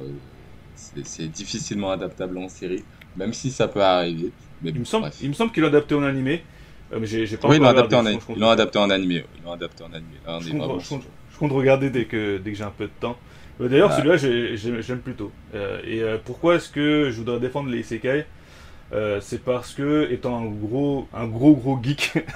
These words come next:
Speaker 2: <laughs> un gros, gros
Speaker 1: Mm.
Speaker 2: geek et même otaku, euh, par-dessus le bord, euh, bah, j'ai regardé beaucoup de, de shonen et, euh, et je trouve que le, le genre s'essouffle.
Speaker 1: Mm.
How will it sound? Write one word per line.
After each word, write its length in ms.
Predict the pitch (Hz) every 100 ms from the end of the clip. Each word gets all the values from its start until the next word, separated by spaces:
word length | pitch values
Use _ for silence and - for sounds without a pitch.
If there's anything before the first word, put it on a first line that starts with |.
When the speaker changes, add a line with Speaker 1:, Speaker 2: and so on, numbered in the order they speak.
| - -
Speaker 2:
<laughs> 400 | - - - -
un 220 | 113 117
gros, 220 | 113 127
gros 120 | 123 127
Speaker 1:
Mm. 60 |
Speaker 2:
geek 160 | 135 131
et 40 |
même 180 | 123 131
otaku, 560 | - 131 120 117 139 147 - 113
euh, 240 | 101 90 92 -
par-dessus 400 | 101 101 - 104
le 40 |
bord, 280 | 104 120 120 - - - - -
euh, 720 | 107 104 101 95 95 95 92
bah, 120 | 101 117
j'ai 120 | 127
regardé 280 | 131 170 185
beaucoup 300 | 135 - 156
de, 220 | 135 117
de 160 | 110
shonen 520 | 110 - 139 123 131 123
et, 160 | 113 110
euh, 260 | 107 98 104
et 80 | 107
je 100 | -
trouve 220 | 165 165
que 100 | 139
le, 240 | 117 110 101
le 180 | 104
genre 300 | 104 127 143
s'essouffle. 420 | - 120 - 107 - - - - - - - 87
Speaker 1:
Mm. 160 | 85